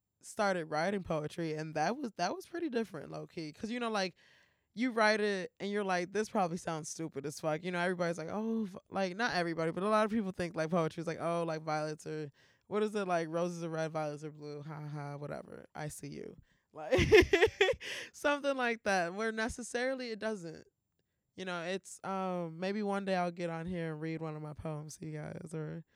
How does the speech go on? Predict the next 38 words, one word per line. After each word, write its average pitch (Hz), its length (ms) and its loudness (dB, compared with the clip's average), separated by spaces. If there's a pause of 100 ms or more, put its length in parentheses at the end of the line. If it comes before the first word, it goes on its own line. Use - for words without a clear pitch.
(360)
I'll 160 260 0
upload 160 280 0
it 160 120 -2
to, 180 120 -4
like, 156 220 -4
my, 151 460 -8 (520)
a - 40 -12
YouTube 170 440 -6
channel 147 360 -8
or 151 120 -6
some 147 260 -6
shit, 143 260 -6
I 151 120 0
don't 151 160 -6
know. 139 300 4 (120)
<laughs> 311 200 10 (580)
Um, 185 440 2
but 180 380 0 (880)
that's 196 280 2
definitely 220 420 -2
helped 190 220 0
me 170 120 -2
a 165 100 -2
lot, 156 400 -2 (200)
and 175 180 -2
in 190 140 -2
a 208 60 -2
way 208 220 2
where 196 180 0
I've 180 180 2
just 175 220 -8
able, 175 340 -4 (500)
been 180 140 -4
able 165 280 -6
to 170 200 -10 (360)
kinda 262 260 -8
just, 233 240 -14
like, 175 400 -6